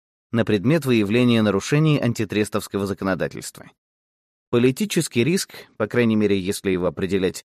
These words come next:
временными рамками высшего руководства, переместился в промышленно развитые страны, в частности, в Соединённые Штаты. Свято чтимая субсидия на истощение природных ресурсов, снижавшая налог на добычу нефти,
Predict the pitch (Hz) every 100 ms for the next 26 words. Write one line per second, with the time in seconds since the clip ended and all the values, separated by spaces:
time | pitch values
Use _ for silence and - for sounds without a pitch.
0 | _ 101 107 107 101 95 95 95 90 90
1 | 87 - 92 85 85 123 170 - 156 143
2 | _ _ - 123 123 123 - 208 - 165
3 | - 120 127 135 127 117 107 101 107 101
4 | 90 - 90 82 55 - _ _ - -
5 | 135 131 120 123 110 - 117 101 101 95
6 | 90 87 - 78 - - _ _ _ _
7 | _ _ _ _ - - 127 127 - -
8 | 127 120 107 104 - 120 117 107 101 95
9 | - 82 - 110 104 85 95 95 87 87
10 | 87 - 135 127 123 - _ _ - 120
11 | 120 117 117 - 104 95 95 104 101 92
12 | 92 90 - 95 135 - 143